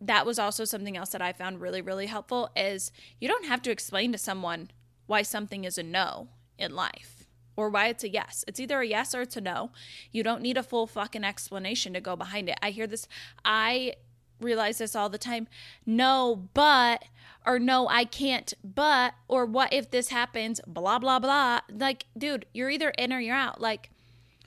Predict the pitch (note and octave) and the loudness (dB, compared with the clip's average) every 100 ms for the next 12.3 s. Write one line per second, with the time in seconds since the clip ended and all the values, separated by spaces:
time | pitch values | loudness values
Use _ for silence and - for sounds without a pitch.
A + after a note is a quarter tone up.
0 | - A#3 A#3+ B3 C4 B3+ B3 B3 A#3+ G#3+ | 2 4 4 2 0 2 2 4 2 0
1 | A#3 B3 C#4 C#4+ D4 E4 D#4+ A#3+ - C4 | 0 2 0 -2 -4 -4 -4 -6 0 0
2 | G#3+ - A#3+ A#3 - B3 A3 - A3+ F#3+ | 0 -2 -4 -4 -4 -6 -6 -2 -2 -2
3 | F#3 - A3 A3+ A3+ A#3+ A3+ G3 - C4 | -4 -2 -2 0 -2 -2 0 0 0 -2
4 | C#4 C4+ C#4 D4 E4+ E4 - A3 A#3+ A3+ | 0 0 0 -4 -4 -4 -8 -6 -2 -2
5 | - G#3+ - A#3 G#3+ - A#3 F3+ - F#3+ | -2 -6 -4 -4 -4 -4 -4 -4 -6 -8
6 | F#3+ _ - A3 A3+ B3 C4 A#3+ - A3+ | -8 _ -10 0 2 2 -2 -4 -4 -4
7 | A3+ G3+ F#3 A3+ - A3 G3+ F#3 F3+ A3 | -4 -4 -2 -2 -2 -6 -4 -4 -2 -2
8 | C4 A3+ G3+ G3+ F#3+ - F#2 - - - | -2 -4 -2 -4 -4 -6 -6 -6 -14 -20
9 | - - A3 - G#3+ G3 F#3+ G3 F#3 F#3 | -16 -6 -4 -2 0 0 -4 -2 -2 -4
10 | - - - - A3 G3+ A3 A#3+ B3+ C#4+ | -10 -20 -4 -2 0 0 0 -2 -4 -2
11 | F4+ G#4 B3+ G#3 G3 G3 G3+ G3+ B3 B3+ | -2 -2 0 0 0 0 -2 -4 -6 -2
12 | C#4 A#3 | -2 -2